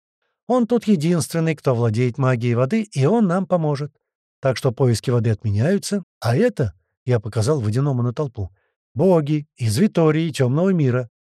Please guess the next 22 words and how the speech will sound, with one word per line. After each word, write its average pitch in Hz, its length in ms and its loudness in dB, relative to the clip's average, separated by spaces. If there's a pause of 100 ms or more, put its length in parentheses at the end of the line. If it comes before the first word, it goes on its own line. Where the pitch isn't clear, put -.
(140)
а 120 100 0
также 220 280 2
парочка 208 400 0
архидемонов 151 680 0
из 131 120 -2
Инферно. 98 580 -4 (220)
В 123 100 -4
общем, 143 340 0
все 135 200 0
те, 113 280 -2
кому 214 280 2
ты 233 120 -2
сегодня 214 400 0
поможешь, 175 560 0
не 139 140 4
бегать 170 360 2
по 160 100 -4
всему 160 280 -4
кластеру 156 480 -2
в - 80 -12
поисках 151 460 -2
воды. 147 300 -2